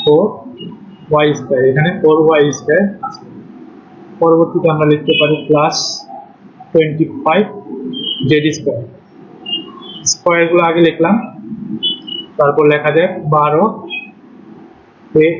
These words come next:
এক্স প্লাস বা মাইনাস আমরা এইট এ ওয়াই, এটাকে লিখতে পারি এইট এ ওয়াই মাইনাস টোয়েন্টি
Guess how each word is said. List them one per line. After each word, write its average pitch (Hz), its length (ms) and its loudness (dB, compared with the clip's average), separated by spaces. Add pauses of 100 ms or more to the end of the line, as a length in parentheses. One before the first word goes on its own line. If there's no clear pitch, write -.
(100)
এক্স 120 200 -6 (1800)
প্লাস - 260 0 (2000)
বা 151 80 0 (100)
মাইনাস 165 380 0
আমরা 160 220 2
এইট 165 100 -2 (200)
এ - 0 - (120)
ওয়াই, 139 240 2
এটাকে 151 280 -2
লিখতে - 220 0
পারি 151 140 2 (200)
এইট 170 160 0 (460)
এ - 20 4 (760)
ওয়াই 127 180 2 (1400)
মাইনাস 160 380 0 (1160)
টোয়েন্টি 170 400 2